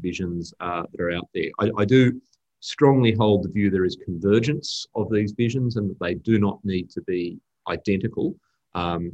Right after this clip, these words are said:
so I wrote an article, for instance, two years ago in the journal Asia Policy titled Indo-Pacific Visions, where I tried to identify the, uh, the similarities and differences between the various visions,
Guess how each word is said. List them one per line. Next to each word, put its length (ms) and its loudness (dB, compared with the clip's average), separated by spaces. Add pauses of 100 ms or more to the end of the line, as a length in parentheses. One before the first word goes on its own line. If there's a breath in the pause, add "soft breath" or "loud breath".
so 440 -2
I 40 -4
wrote 240 -2
an 80 -4
article, 540 -4
for 80 -8
instance, 580 -12
two 160 -4
years 280 -4
ago 340 -4
in 120 -6
the 80 -8
journal 560 -6
Asia 260 0
Policy 600 -4 (340)
titled 540 0
Indo-Pacific 760 -2
Visions, 440 -2
where 120 -6
I 40 -6
tried 340 -4
to 100 -2
identify 580 -4 (560)
the, 260 -2 (260)
uh, 300 -4
the 60 -6
similarities 800 0
and 140 -8
differences 520 -6
between 400 -8
the 80 -8
various 340 0
visions, 520 -8